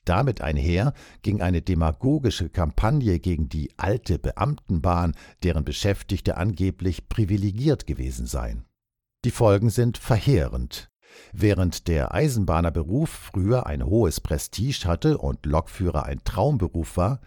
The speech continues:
ist heute in Deutschland eine deutliche Mehrheit der Bahnbeschäftigten unzufrieden mit dem Job. Die Corporate Identity, die Identifikation mit dem Unternehmen,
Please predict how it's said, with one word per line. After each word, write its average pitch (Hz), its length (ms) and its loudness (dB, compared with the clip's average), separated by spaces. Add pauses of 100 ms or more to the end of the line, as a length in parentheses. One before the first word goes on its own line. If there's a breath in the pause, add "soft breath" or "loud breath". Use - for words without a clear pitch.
(340 loud breath)
ist - 220 -2
heute 139 260 4
in - 120 -2
Deutschland 113 560 0
eine 98 180 0
deutliche 110 520 0
Mehrheit 98 560 2
der 85 100 0
Bahnbeschäftigten 92 1000 -2
unzufrieden 71 800 -2
mit 60 160 -6
dem 65 120 -4
Job. - 360 -6 (560)
Die 92 220 0
Corporate 98 600 2
Identity, 110 840 0 (160)
die - 180 -12
Identifikation 85 1080 0
mit 85 160 0
dem 85 140 0
Unternehmen, 90 720 2